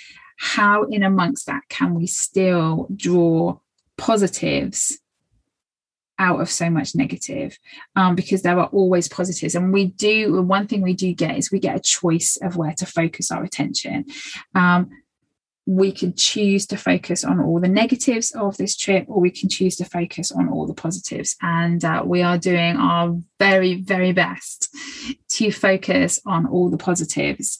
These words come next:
um, that are coming out of this, and holding on to those bits, um, until it's time for us to go home. Um, I will say,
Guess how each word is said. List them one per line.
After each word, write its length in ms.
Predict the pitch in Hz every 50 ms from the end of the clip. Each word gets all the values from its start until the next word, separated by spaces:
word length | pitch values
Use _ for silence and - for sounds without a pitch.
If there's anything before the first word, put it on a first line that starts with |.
| -
um, 400 | 208 - - - - - - - -
that 160 | - - -
are 40 | -
coming 360 | - - 190 175 170 170 170
out 200 | 160 156 - -
of 120 | - -
this, 400 | - 160 160 175 - - - - - - - - - - - _ _
and 140 | 190 185 180
holding 600 | - - - - 208 202 196 196 185 190 185 185
on 520 | 185 180 170 170 175 175 175 175 190 - - _ _ _ _ _ _ _
to 140 | - - 190
those 260 | 185 180 180 175 170
bits, 420 | - 170 156 147 - - - - - - -
um, 360 | 170 165 160 160 160 165 -
until 580 | 160 175 180 185 190 - - - 175 170 170 165
it's 220 | - - - -
time 320 | - - 175 170 165 170 170
for 200 | - - - -
us 300 | - - 170 - - -
to 100 | - -
go 140 | 180 170 165 160
home. 380 | - 175 185 92 90 - - -
Um, 160 | 170 170 -
I 120 | - 170 175
will 220 | 175 180 180 175
say, 480 | 170 - - 165 165 165 170 - -